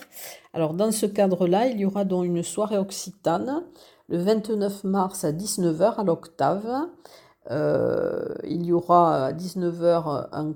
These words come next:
conte, à vingt heures une cantère, à vingt et une heures une initiation au bal traditionnel avec les groupes Es-, Esclops et Balançoire.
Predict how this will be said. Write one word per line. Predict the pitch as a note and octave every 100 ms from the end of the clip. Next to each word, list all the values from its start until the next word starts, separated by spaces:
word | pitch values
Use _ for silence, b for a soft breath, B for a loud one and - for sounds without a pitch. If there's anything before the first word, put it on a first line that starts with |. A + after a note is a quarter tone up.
| -
conte, | - G#3 C4 C#4 -
à | C#4+ C#4 - - - E3 E3+
vingt | G3 F#3+ F3+ F#3
heures | F#3
une | F3 D3+
cantère, | D3+ D#3 D#3 - G3+ A#3+ C4 - -
à | F3
vingt | E3+ G3 G#3 G3+
et | G3
une | F#3 F3+
heures | F3+ F3+ E3+ - -
une | F#3
initiation | F#3+ F#3+ F3+ F3+ E3+ E3 - - F3
au | D#3+
bal | D#3+ E3+ D#3+
traditionnel | - D3+ D3+ - D#3+ D3 F#3 G#3
avec | F3 F3
les | D#3
groupes | D3+ F#3 F#3 b b b b _
Es-, | G3 G3 - - -
Esclops | F3 - - G3+ G3+ G3+ - - -
et | A3+
Balançoire. | G3 F#3+ E3+ D#3 - - F3+ A3 C4